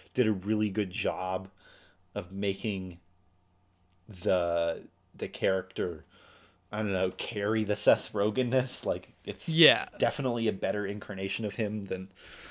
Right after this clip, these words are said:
Speaker 1: his Flash incarnation or, uh, I don't know,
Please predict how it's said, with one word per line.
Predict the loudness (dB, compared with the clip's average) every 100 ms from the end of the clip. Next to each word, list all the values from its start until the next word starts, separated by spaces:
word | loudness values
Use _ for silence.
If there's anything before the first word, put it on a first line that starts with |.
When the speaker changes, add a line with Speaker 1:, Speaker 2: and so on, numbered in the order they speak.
| -18 -20 -20 -20 _ _ -6
Speaker 1:
his | -6 -6
Flash | -2 0 0
incarnation | -2 -2 -2 0 -2 -2 -4 -6
or, | -4 -4 -4
uh, | -4 -4 -6 -8 _ _ _ _ _ _ _ _ -20
I | -16
don't |
know, | -14 -14